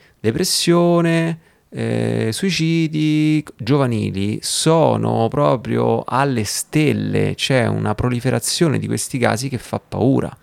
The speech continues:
E non penso che i ragazzi oggi abbiano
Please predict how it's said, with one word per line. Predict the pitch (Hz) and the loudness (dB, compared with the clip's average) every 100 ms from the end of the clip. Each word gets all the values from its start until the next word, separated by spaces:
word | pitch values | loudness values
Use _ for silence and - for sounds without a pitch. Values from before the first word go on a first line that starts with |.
| - - - - - | -20 -20 -20 -20 -14
E | - | -6
non | 95 - | -6 0
penso | 127 110 - | 0 0 -2
che | 95 101 104 | -2 -2 -2
i | - | -6
ragazzi | 92 95 101 - - 101 | -6 -2 -2 -2 -2 0
oggi | 104 95 110 | 0 0 -4
abbiano | 101 104 101 98 | -2 -2 -2 -2